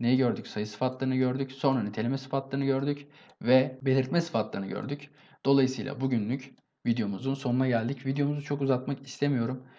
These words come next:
Yoksa buraları da bağlamak istiyordum ama ne yapın? İlk etapta yavaş yavaş başlayalım. Sonra hep birlikte bir daha toplu izlersiniz.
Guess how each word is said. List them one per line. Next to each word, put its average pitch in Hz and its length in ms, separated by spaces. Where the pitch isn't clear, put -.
Yoksa 131 320
buraları 135 320
da 131 100
bağlamak 127 340
istiyordum 104 380
ama 135 320
ne 139 80
yapın? 127 380
İlk 147 220
etapta 123 360
yavaş 131 320
yavaş 90 260
başlayalım. 107 440
Sonra 131 540
hep 160 260
birlikte 107 400
bir 127 80
daha 120 260
toplu 131 300
izlersiniz. 151 640